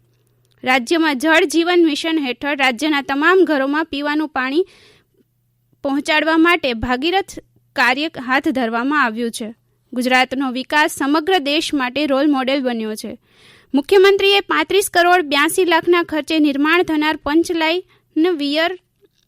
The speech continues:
આધારિત પારડી જૂથ પાણી પુરવઠા યોજના પેકેજ બે. આ યોજના સાકાર થતા પારડી તાલુકાના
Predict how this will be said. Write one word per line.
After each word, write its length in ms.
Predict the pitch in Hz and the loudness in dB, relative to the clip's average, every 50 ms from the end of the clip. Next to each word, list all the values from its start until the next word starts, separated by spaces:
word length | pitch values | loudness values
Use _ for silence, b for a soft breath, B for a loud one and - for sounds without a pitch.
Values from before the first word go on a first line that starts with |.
| _ _ _ | _ _ _
આધારિત 420 | - 254 233 214 269 269 311 330 - _ _ | -6 -4 -2 0 0 0 0 -2 -4 _ _
પારડી 380 | 254 233 254 262 294 359 392 | 2 2 2 2 4 4 2
જૂથ 280 | 349 262 294 311 320 - | 2 2 0 -2 -2 -4
પાણી 340 | - - - 247 269 302 349 | -4 -6 -4 -2 0 0 0
પુરવઠા 520 | - 311 285 269 277 285 277 311 311 311 | 0 0 -2 -2 -2 -2 -2 0 0 0
યોજના 460 | 294 269 262 247 247 233 302 302 302 | 0 0 0 0 0 0 0 0 0
પેકેજ 420 | 311 - 285 254 - - 262 269 - 240 | -2 -2 -4 -6 -2 -4 -4 -4 -4 -6
બે. 300 | 233 302 311 262 220 b b b b b b b b b | -2 -2 0 -2 -2 b b b b b b b b b
આ 160 | - 294 349 | 0 2 4
યોજના 400 | 370 370 359 339 359 359 381 370 | 4 4 2 4 4 4 4 4
સાકાર 440 | 370 - 311 277 - 330 320 339 349 | 2 2 0 -2 2 2 2 2 2
થતા 300 | - 339 311 311 330 320 | 0 -4 -2 0 -2 -2
પારડી 420 | 311 - 269 254 277 302 349 381 | 0 0 0 2 2 2 0 0
તાલુકાના 540 | 370 359 330 330 349 330 - 330 330 320 320 | 2 0 0 0 -2 -4 -4 -2 -2 -2 -2